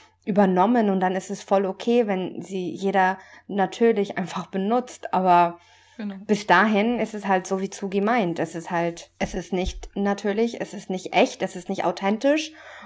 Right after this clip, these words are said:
Speaker 1: und es ist immer von oben herab.
Speaker 2: Vielleicht könnte man sich, äh, wenn man selbst unsicher ist und Allmann ist, selbst fragen, „Wieso habe ich jetzt gerade das Bedürfnis, genau dieses Wort zu benutzen und nicht ein anderes?“ Es ist ja nicht so, dass Deutsche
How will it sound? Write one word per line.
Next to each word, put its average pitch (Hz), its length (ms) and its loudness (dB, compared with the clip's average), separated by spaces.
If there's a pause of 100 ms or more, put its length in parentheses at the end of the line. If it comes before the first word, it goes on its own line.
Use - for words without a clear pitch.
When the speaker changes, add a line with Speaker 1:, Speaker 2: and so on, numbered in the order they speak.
(120)
Speaker 1:
und 196 340 2
es - 300 0
ist 196 140 -12
immer 220 200 4
von 226 200 -2
oben 220 340 2
herab. 214 320 2 (460)
Speaker 2:
Vielleicht 247 360 0
könnte 320 260 -4
man 285 200 0
sich, 269 580 -10
äh, 220 140 -8
wenn 226 180 -2
man 214 240 0
selbst 202 360 -8
unsicher 254 480 -4
ist 285 280 -10
und 185 220 -10
Allmann 185 300 -6
ist, 262 240 -12 (640)
selbst 233 360 -4
fragen, 240 580 0
„Wieso 226 440 -4
habe 240 160 -4
ich 226 140 -10
jetzt 226 160 -12
gerade 220 420 -4
das 214 200 -8
Bedürfnis, 226 440 -6
genau 208 220 -2
dieses 285 360 -4
Wort 262 200 -6
zu 220 100 -10
benutzen 226 460 -4
und 208 420 -4
nicht 214 220 -2
ein 196 120 -4
anderes?“ 185 500 -2
Es - 120 -10
ist - 160 -8
ja 214 80 -4
nicht 208 160 -6
so, 214 220 -4
dass 208 400 -6
Deutsche 208 640 -6